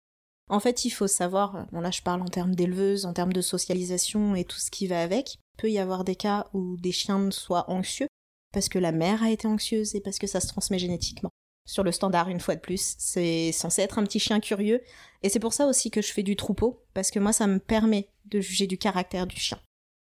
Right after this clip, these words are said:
Un chien qui va pas aller aux moutons, qui va avoir peur des moutons, bah, c'est pas un chien qui devrait reproduire finalement, parce que d'une, c'est pas du tout la caractéristique de la race. On est censé reproduire un chien qui est capable de travailler, qui est capable de faire ce pourquoi il a été fait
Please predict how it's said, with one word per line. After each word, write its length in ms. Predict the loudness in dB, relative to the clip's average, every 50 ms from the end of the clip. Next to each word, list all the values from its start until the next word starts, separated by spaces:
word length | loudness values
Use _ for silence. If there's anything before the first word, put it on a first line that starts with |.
| _ _
Un 120 | -2 0 2
chien 180 | 4 4 2
qui 180 | 2 2 2 2
va 280 | 4 6 6 6 4 4
pas 160 | 4 4 6 6
aller 200 | 6 6 6 4
aux 140 | 4 4
moutons, 340 | 4 2 4 4 4 4 2 0 -6 _ _ _ -6 -2 2
qui 140 | 2 4 6
va 100 | 6 6
avoir 220 | 6 6 4 4
peur 180 | 4 4 4 6
des 100 | 6 4
moutons, 320 | 4 2 2 2 2 2 2 0 -4 -14 -20 -14 _
bah, 60 | -6
c'est 140 | -6 -2 0
pas 100 | 2 2
un 80 | 2 2
chien 180 | 2 0 0
qui 120 | 0 0 0
devrait 240 | 0 0 2 2 0
reproduire 520 | 0 0 0 0 -2 0 0 0 -2 -2
finalement, 440 | -4 -4 -4 -2 0 0 0 0 0
parce 160 | -2 -2 -2
que 320 | 0 0 0 2 0 0 -2
d'une, 280 | -4 -2 -2 -2 -2 -2
c'est 100 | -4 -2
pas 140 | -2 -4 -4
du 80 | -4
tout 100 | -4 -4
la 80 | -2 -2
caractéristique 640 | 0 0 0 0 0 -2 -2 -2 -4 -4 -4 -2
de 80 | 0 0
la 80 | 0
race. 260 | 0 -2 -4 -4 -8 -10 -8
On 60 | -6
est 40 | -6
censé 300 | -4 -2 -2 0 0 2
reproduire 460 | 2 2 0 0 0 0 0 2 2
un 40 | 2
chien 220 | 2 2 2 0 0 -2 -6 -16 -18
qui 80 | -18 -6
est 40 | -6
capable 280 | -2 0 2 2 4
de 60 | 2 2
travailler, 400 | 2 2 2 2 2 2 0 -2
qui 100 | -4 -8
est 40 |
capable 420 | -8 -8 -8 -2 0 0 0 0 0
de 100 | -2 -2
faire 220 | 0 0 0 0 0 -2 -4 -4 -10
ce 340 | -18 -14 -12 -4 -4 -2
pourquoi 320 | -2 -2 -4 0 2 4 4
il 140 | 4 4 4
a 40 |
été 260 | 2 2 2 0 -2 -4
fait 260 | -2 -2 -2 -2